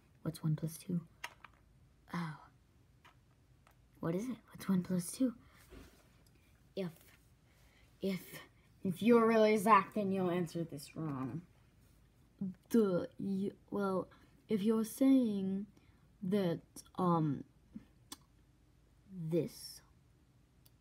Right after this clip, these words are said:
is wrong, then you're, uh, wrong. It's, um, it's two. Zach, it really is you. Why'd you, why are you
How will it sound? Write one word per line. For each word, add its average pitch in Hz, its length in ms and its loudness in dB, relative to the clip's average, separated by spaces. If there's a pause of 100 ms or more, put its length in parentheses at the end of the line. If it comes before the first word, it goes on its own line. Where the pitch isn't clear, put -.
(200)
is 175 440 -4
wrong, 165 720 -2
then 170 400 2
you're, 156 400 -2
uh, 156 220 -2
wrong. 165 260 -2
It's, 165 300 -6
um, 160 240 2 (1160)
it's 180 220 -12
two. - 300 -10 (1600)
Zach, 415 420 12
it 311 60 8
really 427 460 6
is 415 120 -2
you. 277 260 12
Why'd 359 260 8
you, 539 140 -6 (200)
why 415 80 -12
are 554 380 4
you 508 100 2